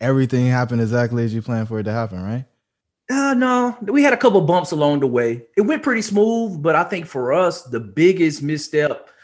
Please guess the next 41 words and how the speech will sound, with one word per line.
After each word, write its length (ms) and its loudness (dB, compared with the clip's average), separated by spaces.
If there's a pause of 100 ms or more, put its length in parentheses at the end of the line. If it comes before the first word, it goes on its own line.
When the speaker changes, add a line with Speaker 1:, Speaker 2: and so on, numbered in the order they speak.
(280)
Speaker 2:
was 420 -2
the 120 -4
time 460 -2
frame 580 -2
with 240 -2
the 140 -4
assignment 440 -4
of 120 -8
benefits. 580 -6
So 180 0
with 220 -4
this 220 4
one, 160 -2
we 160 2
actually 240 -4
took 200 -4
over 220 0
an 80 -6
insurance 480 -8
claim 460 -10 (320)
with 180 -4
the 80 -6
property. 460 -6 (640)
And 280 -6
so 180 -2
this, 460 0 (100)
this 180 -6
prevented 640 -2
or 420 -2
allowed 480 0
us 180 -2
to 120 -6
not 260 -2
have 220 -2
to 100 -6
bring 340 -6
in 220 -2
another 340 -4
additional 440 -6
fifty 300 -8
K 360 -4